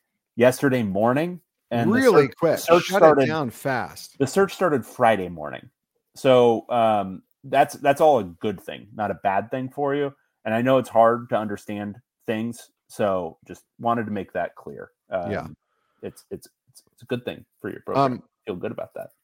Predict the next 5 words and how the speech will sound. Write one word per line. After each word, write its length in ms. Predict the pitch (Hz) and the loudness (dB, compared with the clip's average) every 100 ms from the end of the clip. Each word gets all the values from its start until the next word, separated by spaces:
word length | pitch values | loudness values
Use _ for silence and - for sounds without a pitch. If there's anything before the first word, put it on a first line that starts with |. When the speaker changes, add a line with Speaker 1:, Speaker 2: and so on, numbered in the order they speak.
| - | -10
Speaker 2:
Yes. 560 | 131 120 - - - - _ _ - | -2 -2 -4 -12 -20 -20 _ _ -4
Uh, 400 | 127 117 110 107 _ _ _ _ _ _ _ _ _ _ _ _ _ - | 0 0 -2 -6 _ _ _ _ _ _ _ _ _ _ _ _ _ -10
talking 500 | 165 170 196 175 139 | -6 -2 -2 -2 0
more 380 | 135 147 143 120 | 2 4 4 2
about 520 | 113 117 113 113 | -2 -2 0 -2